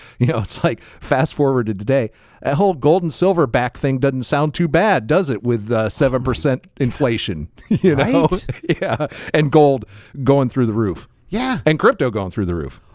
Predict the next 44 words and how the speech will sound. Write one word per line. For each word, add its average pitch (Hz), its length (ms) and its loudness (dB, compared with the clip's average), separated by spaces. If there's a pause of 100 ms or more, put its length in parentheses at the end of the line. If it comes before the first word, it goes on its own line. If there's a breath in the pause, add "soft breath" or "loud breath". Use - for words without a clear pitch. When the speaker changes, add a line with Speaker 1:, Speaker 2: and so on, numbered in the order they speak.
Speaker 2:
Well, - 140 6
Speaker 1:
You 196 140 2
know? 220 80 0
Speaker 2:
and 226 100 -4
just, 214 320 -6
and 220 120 -4
like, 208 380 -4
<laughs> - 1120 -8
you 175 140 0
know 240 120 0
what? 190 180 -6
And 165 440 -2
again, 160 240 0
w-, 139 260 -10
we'll 147 160 0
get 143 160 -4
into 131 180 -2
the, 117 100 -4
some 156 180 -2
of 135 60 -2
this 113 100 -4
stuff 113 200 -2
later, 120 240 -2
but 98 160 0
Speaker 1:
Right. 95 200 2
Speaker 2:
like, 90 60 -16
there's 160 280 0
so 156 240 -2
many 139 240 -2
unintended 135 500 -4
consequences 123 640 -4
to 123 100 0
their 110 180 -2
actions 117 440 -4
that 110 120 -2
are 110 40 6
Speaker 1:
Right. 98 120 2
Speaker 2:
all 139 160 0
coming 151 340 -2
to 135 80 -2
fruition 139 440 -2
right 139 200 -2
now. 170 360 -2
Speaker 1:
Yeah. 202 260 0